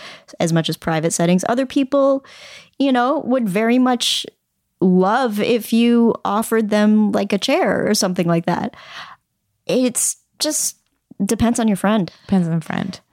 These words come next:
Speaker 1: Yeah.
Speaker 2: Feels like also, if they are your friend, you can ask that. Be like, "Hey, like,"
Speaker 1: Yeah, absolutely. If
Speaker 2: you
Speaker 1: they're
Speaker 2: know.
Speaker 1: your friend, like, if I, that would be amazing. Like, just,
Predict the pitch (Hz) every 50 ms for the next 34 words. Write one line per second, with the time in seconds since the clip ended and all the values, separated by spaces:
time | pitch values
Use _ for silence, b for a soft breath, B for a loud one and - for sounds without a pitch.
0 | _ - 196 226 269 285 214 - 247 240 233 220 - 233 226 208 - - _ -
1 | 196 190 185 - - 190 175 170 170 165 - _ - - - 196 - - 185 180
2 | 175 175 175 170 - - 180 180 180 - 190 - - - 170 - - - 208 208
3 | 214 220 - - - 247 254 269 254 - - 339 277 214 190 196 214 254 330 -
4 | - 453 - 349 - - 339 285 262 294 427 349 - 208 190 151 151 160 - 254
5 | 247 262 269 240 220 214 208 214 226 294 339 359 294 254 220 226 240 226 226 214
6 | - - - - - - 240 214 - - _ - _ _ _ - - - _ _
7 | - - - _ _ 220 262 294 302 262 220 202 220 214 - 247 254 262 285 302
8 | 247 214 233 214 190 175 180 175 196 240 285 262 - 190 160 190 185 180 180 185
9 | - - - - 208 214 208 - -